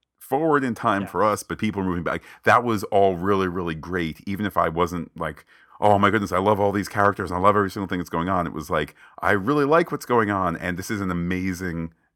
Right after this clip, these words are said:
Speaker 1: amazing action thing that also I've never seen before. This is not, and then they fight in,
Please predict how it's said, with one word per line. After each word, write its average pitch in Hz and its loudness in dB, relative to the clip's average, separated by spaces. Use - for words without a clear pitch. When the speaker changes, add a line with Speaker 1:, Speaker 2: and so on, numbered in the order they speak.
Speaker 1:
amazing 92 -2
action 82 -2
thing 87 -4
that 85 -4
also 101 -2
I've 131 2
never 92 0
seen 156 -4
before. 76 -2
This 76 -8
is 92 -10
not, 113 -2
and 98 -2
then 90 0
they 90 -4
fight 80 -2
in, 78 -6